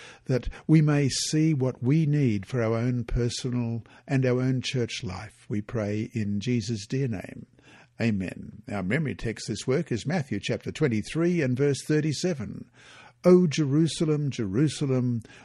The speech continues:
thou that killest the prophets and stonest them which are sent unto thee, how often would I have gathered thy children together, even as a hen gathereth her chickens under her wings,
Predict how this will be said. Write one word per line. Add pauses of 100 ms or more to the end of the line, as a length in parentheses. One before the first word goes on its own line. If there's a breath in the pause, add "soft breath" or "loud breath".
thou
that
killest
the
prophets
and
stonest
them
which
are
sent
unto
thee, (400 soft breath)
how
often
would
I
have
gathered
thy
children
together, (320 loud breath)
even
as
a
hen
gathereth
her
chickens
under
her
wings,